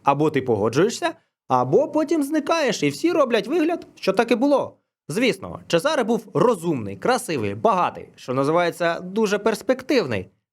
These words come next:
Але за ним тягнувся густий шлейф поганої репутації. Такий густий, що сучасники казали: "Кар'єра кардинала? Так. Репутація святого? Ну що ви, в нас же весілля, а не казка". Народ родину Борджіа,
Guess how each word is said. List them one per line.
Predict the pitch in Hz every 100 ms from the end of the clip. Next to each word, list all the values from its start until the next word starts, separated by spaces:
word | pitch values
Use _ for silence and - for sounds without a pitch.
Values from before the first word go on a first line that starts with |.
| -
Але | 120 123 175 226
за | 175 180
ним | 220 247
тягнувся | - 143 143 233 - 151
густий | 123 131 151 - 202
шлейф | 147 - 156 247
поганої | - 135 123 160 170 180
репутації. | 180 220 277 233 - 101 - _ _ _ -
Такий | 202 202 311
густий, | 190 220 - 294 302
що | - 233 220
сучасники | 196 214 254 254 240
казали: | 240 240 269 185 110 - _
"Кар'єра | - 123 127 131 127
кардинала? | 127 131 147 208 247 175 - _ -
Так. | 139 98 _ _ _ -
Репутація | 147 156 160 165 147 147 127
святого? | - 156 240 226 127 - _ _ _
Ну | 359
що | 277 302 285
ви, | 143 104 156
в |
нас | 233 240
же | 208
весілля, | 214 196 190 247 214
а | 151
не | 139
казка". | 139 113 - 98 _ _ _ _ -
Народ | 104 113 117 143 240 247
родину | 143 120 147 190 139
Борджіа, | 95 120 220 190 160 107